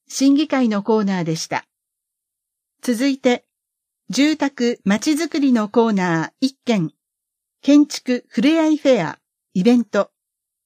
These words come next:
建築んと学ぼう。地球に優しいみんなの街。日時、九月十日土曜午前十時から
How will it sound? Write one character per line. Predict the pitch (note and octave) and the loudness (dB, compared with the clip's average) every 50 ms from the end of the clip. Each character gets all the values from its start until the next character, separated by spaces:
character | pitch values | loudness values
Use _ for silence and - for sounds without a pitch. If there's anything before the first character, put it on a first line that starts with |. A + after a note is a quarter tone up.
| _ - | _ 0
建 | - D#4+ E4+ E4+ | 2 2 2 2
築 | D#4+ - - - - A#3+ | -2 -6 -6 -4 -2 -2
ん | A3 G3+ | -2 -2
と | G3+ - G#3+ G3+ F#3+ - _ | -2 -2 0 0 0 -2 _
学 | - F3+ F#3 G3+ A3+ A#3+ G#3+ | -4 -2 0 0 0 -2 -2
ぼ | A#3 A3 G3 E3+ | -2 -2 -2 -2
う。 | D3+ - _ _ _ _ _ _ _ | -4 -8 _ _ _ _ _ _ _
地 | - - | -16 -12
球 | - - C4+ C#4+ D4 D4+ C#4+ | -4 0 0 2 2 4 4
に | C4+ C#4 C4+ | 4 4 4
優 | B3 B3 | 2 0
し | - - C4 B3+ - - B3+ A#3+ G#3 E3 | 0 -2 -4 -4 -4 -4 -4 -4 -4 -6
い | - _ _ _ - | -8 _ _ _ 0
み | F#3+ A3 C4+ D4+ | 4 4 6 6
ん | D#4+ | 6
な | D#4 D#4 | 4 4
の | D4 C4 G3+ | 4 2 2
街。 | E3+ D3+ D3+ - - D#3 C#3 - _ _ _ _ _ _ _ _ _ _ _ _ _ _ - | 0 -2 -4 -6 -8 -10 -10 -10 _ _ _ _ _ _ _ _ _ _ _ _ _ _ 2
日 | A#3+ C#4 C#4+ C#4+ - G#3+ | 4 4 4 2 0 -6
時、 | F3 F3 F3 - _ _ _ _ _ _ _ _ _ _ _ | -6 -6 -8 -10 _ _ _ _ _ _ _ _ _ _ _
九 | - D#4+ | -4 0
月 | D4+ D#4 D4+ D4+ - - | 0 0 0 -2 -4 -6
十 | - A3+ A3 A3+ | -2 -2 -2 -2
日 | G#3+ - - G3+ G3+ - _ - | -2 -4 -4 -6 -6 -6 _ -4
土 | E3+ G3 G#3+ | -2 -2 0
曜 | A3+ B3+ C4 A#3+ G3+ F3 - - _ _ - | 2 2 2 2 2 0 -4 -8 _ _ -2
午 | F3+ C4 D4+ | 0 0 2
前 | C#4 D#4 C#4 B3 G#3 F3+ | 2 2 2 2 0 0
十 | D#3+ G#3+ C4+ C#4+ C#4 | 0 0 0 0 0
時 | A3 A3 G#3 | -2 -6 -8
か | - F#3+ E3 | -6 -4 -4
ら | E3 D3+ - | -4 -4 -6